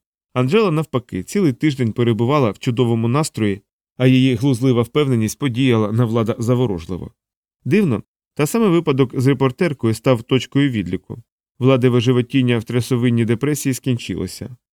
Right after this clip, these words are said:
Він потягся на поверхню. Повільно, наче бегемот,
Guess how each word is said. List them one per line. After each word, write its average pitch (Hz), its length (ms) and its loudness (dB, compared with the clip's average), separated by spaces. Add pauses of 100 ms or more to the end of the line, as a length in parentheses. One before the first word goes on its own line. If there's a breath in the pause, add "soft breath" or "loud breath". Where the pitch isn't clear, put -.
(600)
Він 127 160 2
потягся 135 420 0
на 131 120 2
поверхню. 110 580 -4 (360)
Повільно, 165 400 0
наче 127 260 0
бегемот, 135 580 2